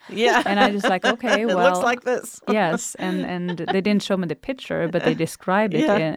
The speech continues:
Speaker 2: and in words. So there must have been someone else who posted it that they
Speaker 1: Yeah,
Speaker 2: saw
Speaker 1: right.
Speaker 2: or something. I, I don't know, because I had not posted that myself, so that
Speaker 1: <laughs> Yeah.
Speaker 2: must have come from somewhere else.
Speaker 1: Uh.
Speaker 2: But, um, but another fun thing we do also at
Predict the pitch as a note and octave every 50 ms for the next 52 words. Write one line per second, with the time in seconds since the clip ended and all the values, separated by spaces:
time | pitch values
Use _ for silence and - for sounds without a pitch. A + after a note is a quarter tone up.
0 | - E3 E3 D#3+ D#3+ D#3 - - - F3 E3 D#3+ E3+ G3 G3+ F3 E3 - - F#3
1 | F3+ G3 G3 F#3 - - E3+ - E3+ E3+ E3+ - - - F#3 F3+ F3 E3+ E3 F3
2 | - - F#3+ F3+ E3+ E3 - - D#3+ - - - E3+ E3+ E3 - - - D#3+ D#3+
3 | D#3 D#3 - - E3 D#3+ - D#3+ D#3+ D#3 - - - - F3+ D#3+ C#3+ D#3 D#3+ -
4 | - - C4 C4+ A#3 F#3 - G#3 - D#3 D3+ - D#3 D#3 D#3 - D#3+ E3 - E3+
5 | E3 D#3+ D#3 D3+ - - D#3+ D#3 D#3 D#3 D#3+ D#3 D3 D3+ F3 F3 - F3 - E3
6 | F3+ F#3+ F3 E3+ G3 F#3+ F#3 - E3+ - - F#3+ F3 E3 - E3+ E3 D#3+ D#3+ -
7 | - E3 D#3+ - A3+ F#3 E3 E3 - - - - E3 D#3+ D#3 E3 E3 - E3+ E3
8 | - E3+ D#3+ E3 - F#3 F3 - - G3+ - F3+ - - - - E3+ - - -
9 | _ _ _ - - D4 D4+ D#4 D#4 D#4 D4+ B3+ F3 E3 - - - E3+ E3 E3
10 | E3 D#3+ D#3+ D#3+ E3 E3+ - F#3 F#3+ G3 G#3 G#3+ A3+ A#3+ A#3 - - F#3 F3 E3
11 | - E3+ E3+ D#3+ D#3 D#3 - E3 D#3 D#3 D#3 D#3+ D#3 - E3 D#3+ D#3+ D#3+ _ -
12 | -